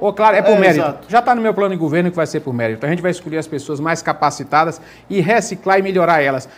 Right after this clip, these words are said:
Speaker 1: E a gente vai ter comissão técnica, não vai ser só uma pessoa. Aí a gente vai ter o feedback, a gente vai ter resultado. E quem vai fiscalizar, eu já disse, é o povo.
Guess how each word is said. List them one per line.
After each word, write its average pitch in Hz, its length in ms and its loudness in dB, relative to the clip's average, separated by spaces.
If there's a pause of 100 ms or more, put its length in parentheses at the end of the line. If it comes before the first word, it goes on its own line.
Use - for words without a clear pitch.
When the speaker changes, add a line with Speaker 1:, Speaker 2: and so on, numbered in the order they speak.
Speaker 1:
E 143 60 -6
a 160 60 0
gente 175 100 0
vai 180 100 0
ter 175 120 -4
comissão 160 480 -6
técnica, 135 420 -6
não 143 80 -8
vai 147 120 0
ser 147 140 -6
só 151 140 -6
uma 147 120 -4
pessoa. 135 360 -4
Aí 151 60 0
a 156 40 -2
gente 180 160 -4
vai 170 160 0
ter 175 300 -4 (180)
o 151 60 -12
feedback, 143 520 -4
a - 20 -14
gente 151 160 -8
vai 151 100 -4
ter 160 120 -6
resultado. 160 440 -2
E - 20 -6
quem 226 120 -4
vai 175 120 2
fiscalizar, 185 720 0
eu 151 60 -6
já 160 160 0
disse, 135 240 -6
é 202 40 2
o 185 40 2
povo. 175 360 2